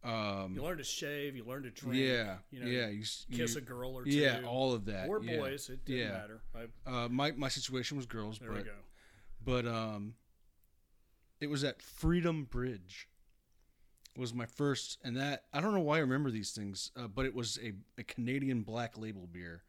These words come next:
Speaker 2: <laughs>
Speaker 1: I don't know why that matters, but it's just there. Um, and it was nasty, but the taste wasn't what I was achieving. It was, um,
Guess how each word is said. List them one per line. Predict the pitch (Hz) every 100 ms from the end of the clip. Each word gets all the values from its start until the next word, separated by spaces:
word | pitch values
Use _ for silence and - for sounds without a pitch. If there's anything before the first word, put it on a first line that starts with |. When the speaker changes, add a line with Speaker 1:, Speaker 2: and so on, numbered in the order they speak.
| _ -
Speaker 2:
<laughs> | - - -
Speaker 1:
I | 156
don't | 185
know |
why | 160 156
that | 147 110
matters, | 117 113 95 85 90 - - - - - - -
but | 120
it's | 113
just | 147 123 110
there. | 113 98 87 - - - - _ _ -
Um, | 110 104 101 95 95 101 _ _ _ -
and | 107 131
it |
was | 165 139
nasty, | 160 185 - 101 90 - - _ _ -
but | 120 127 117 - - - _ _ _ _ _ 131
the |
taste | - 185 180 -
wasn't | 151 135 139
what | 127 131
I |
was | 120 110 110
achieving. | 110 - 151 110 98 92 - _ _ _ - _ _ _ - - -
It | 127
was, | 120 120 113 107 - -
um, | 117 110 104 98 95